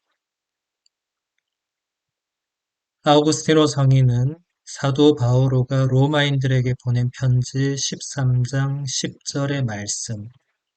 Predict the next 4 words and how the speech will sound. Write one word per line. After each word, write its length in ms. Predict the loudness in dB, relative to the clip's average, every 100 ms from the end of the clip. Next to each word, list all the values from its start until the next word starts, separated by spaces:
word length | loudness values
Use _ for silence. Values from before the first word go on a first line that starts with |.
| _ _ _ -20
"사랑은 800 | -8 -2 0 0 0 -2 -4 -10 _ _ _ _
율법의 800 | -2 0 0 -2 -4 -2 -4 -4 -8 _ _ -12
완성입니다"를 1600 | -8 -6 -6 -2 0 0 -2 -4 -10 -12 -12 -12 -6 -4 -4 -8 -6
인용해서 920 | -2 0 0 -2 -4 -8 -8 -6 -6